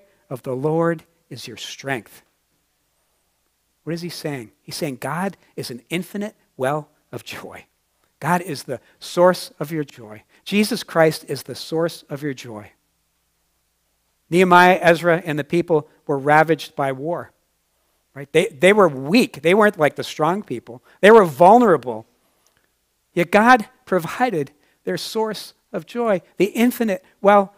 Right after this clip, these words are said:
of joy, as they came together, as they continued on the journey that God had sent them.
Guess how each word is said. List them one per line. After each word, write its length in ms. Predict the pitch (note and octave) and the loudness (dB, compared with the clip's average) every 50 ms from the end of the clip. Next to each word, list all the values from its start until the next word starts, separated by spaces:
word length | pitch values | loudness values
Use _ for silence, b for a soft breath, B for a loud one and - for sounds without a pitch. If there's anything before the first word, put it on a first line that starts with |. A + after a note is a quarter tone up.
| _ _ | _ _
of 140 | - F3+ D#3+ | -4 -4 -2
joy, 220 | - A3+ G#3+ G#3+ G#3 | -2 0 2 2 2
as 200 | F3 F#3+ F#3+ - | 2 2 2 4
they 140 | G3+ F#3+ | 2 2
came 300 | F#3 - - G#3+ G#3 G#3+ | 2 0 0 0 0 0
together, 460 | - - G3 D#3+ - G3+ A3 G#3 F#3 E3+ | 0 -4 -4 0 4 4 6 6 4 2
as 200 | E3+ E3 D#3+ - | 2 0 2 4
they 140 | F#3+ F3 B B B B | 4 4 B B B B
continued 520 | - G3+ F#3+ - - A#3 A#3 A3 A3 F#3 b b b b | -2 -2 0 2 2 2 2 2 0 -2 b b b b
on 120 | F#3 F#3+ | 2 2
the 80 | F#3 F3 | 2 0
journey 340 | D#3+ - A3 A3 A3+ G#3 F3 | 2 4 4 6 6 6 4
that 160 | D#3+ E3 - | 2 2 4
God 200 | F#3 F3 F3 F3 | 6 6 6 6
had 100 | F3+ - | 4 2
sent 260 | - F#3+ G3+ G#3+ G#3 | 2 2 2 4 4
them. 220 | - D#3 C3 A#2 | 2 0 0 -2